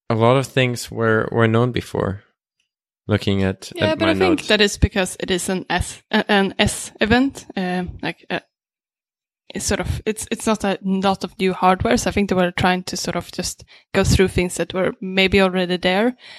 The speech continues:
Speaker 2: or were just minor improvements, and I think it makes sense to do that. Overall, I'm quite happy with the event. I think, uh, it was an interesting event to watch. I really enjoyed the videos. I enjoyed to hear about their,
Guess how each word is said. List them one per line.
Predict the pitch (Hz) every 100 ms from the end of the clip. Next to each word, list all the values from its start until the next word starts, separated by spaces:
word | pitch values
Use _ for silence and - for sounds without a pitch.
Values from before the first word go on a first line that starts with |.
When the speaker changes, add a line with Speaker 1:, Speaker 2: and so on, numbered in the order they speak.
| -
Speaker 2:
or | - 185 180
were | 180
just | 175 180 -
minor | 180 180 185
improvements, | 180 170 190 190 269 311 - -
and | 226
I | 240
think | 294 269
it | 233
makes | 208 185 -
sense | - 175 185 -
to | 170
do | 170 175
that. | 226 254 - - - - _ -
Overall, | 381 415 294
I'm | 247
quite | 226 175
happy | 170 214
with | 233
the | 220
event. | 233 233
I | 185
think, | 180 175 -
uh, | 170 160
it | -
was | 180 180
an | 180
interesting | 170 180 -
event | 165 170 -
to | 160
watch. | 175 196 185
I | 160
really | 160 165 170 170 -
enjoyed | 175 156 165
the | 175
videos. | 254 233 220 208 -
I | 175
enjoyed | 170 175 175
to | - - 180 - -
hear | - 180
about | 170 175 175
their, | - 175 165 170